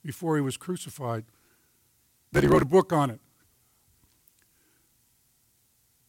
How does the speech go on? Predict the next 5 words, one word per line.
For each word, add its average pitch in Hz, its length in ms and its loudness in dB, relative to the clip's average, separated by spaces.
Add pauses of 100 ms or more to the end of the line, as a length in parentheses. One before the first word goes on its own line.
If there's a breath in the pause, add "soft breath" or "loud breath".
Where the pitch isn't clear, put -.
(1200)
He 175 80 -4
said, 190 240 8
"While 214 240 8
on 214 180 8
earth, 233 400 4